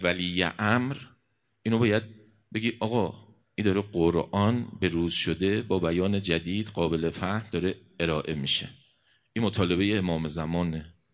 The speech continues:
این مطالبهٔ خد-، خداوند رحمان از امته. این که دیگه ولی امر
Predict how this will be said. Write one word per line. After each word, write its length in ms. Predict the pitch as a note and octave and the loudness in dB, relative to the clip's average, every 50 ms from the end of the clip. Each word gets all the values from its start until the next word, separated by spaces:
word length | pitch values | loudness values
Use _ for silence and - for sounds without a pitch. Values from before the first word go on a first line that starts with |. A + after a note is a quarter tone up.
| _ - - | _ -8 -6
این 80 | F2+ | -6
مطالبهٔ 460 | E2+ - - F2 E2 D#2+ D#2 F2+ F#2+ | -4 -2 -2 -2 -2 -2 0 -2 -2
خد-، 240 | F2 - - - - - _ _ _ _ - - - - | -2 -4 -10 -16 -18 -20 _ _ _ _ -20 -20 -14 -8
خداوند 420 | - F#2 F2+ F2 E2+ D#2+ D#2+ E2 | -4 -2 0 0 0 -2 -4 -4
رحمان 480 | D#2+ E2 D#2+ D2 - F2+ F2+ G2 A2+ B2 | -4 -4 -4 -4 -4 -2 0 0 0 0
از 240 | B2 B2 A#2 G#2+ - - | 0 -2 -2 -4 -4 -2
امته. 480 | G#2+ F#2+ F2+ E2 D#2 - - C#2+ C#2+ - - _ _ _ _ _ _ _ _ _ _ - | -2 -2 -2 -2 -4 -4 -8 -10 -10 -12 -16 _ _ _ _ _ _ _ _ _ _ -6
این 80 | - G2+ | 0 0
که 80 | G#2 | 2
دیگه 160 | F#2+ F#2+ A2 | 4 4 4
ولی 280 | G2+ F2 F2 E2+ E2+ E2+ | 4 4 4 4 2 2
امر 380 | - - F#2+ G2+ A2+ B2 B2 | 2 2 2 2 2 2 -2